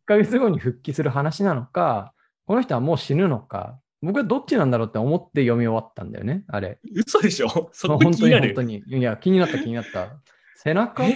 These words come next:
Speaker 1: て、
Speaker 2: え？
Speaker 1: いや、ないじゃん、そんな痛いこと。共感できなかったのよ、あれは。
Speaker 2: いや、俺は今お前に共感できない。
Speaker 1: いやいやいや。
Speaker 2: <laughs> そこ？
Speaker 1: 背中ってどういうこと？みたいな。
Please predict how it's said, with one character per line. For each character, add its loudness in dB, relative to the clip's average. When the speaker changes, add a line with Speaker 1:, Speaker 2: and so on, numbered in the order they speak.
Speaker 1:
て、 0
Speaker 2:
え？ -
Speaker 1:
い -6
や、 -2
な 0
い -2
じ -2
ゃ -4
ん、 -14
そ -12
ん -8
な -8
痛 -4
い -4
こ -12
と。 -16
共 0
感 0
で 2
き 0
な 0
か -4
っ -8
た -10
の -10
よ、 -14
あ -6
れ -4
は。 -10
Speaker 2:
い -6
や、 2
俺 6
は 6
今 6
お 2
前 6
に 2
共 0
感 2
で -2
き -8
な -2
い。 -8
Speaker 1:
い -10
や 0
い -8
や 2
い -8
や。 -20
Speaker 2:
<laughs> -2
そ -2
こ？ 0
Speaker 1:
背 8
中 -
っ 8
て 4
ど 0
う 0
い 0
う -4
こ -8
と？ -4
み -2
た -4
い -6
な。 -14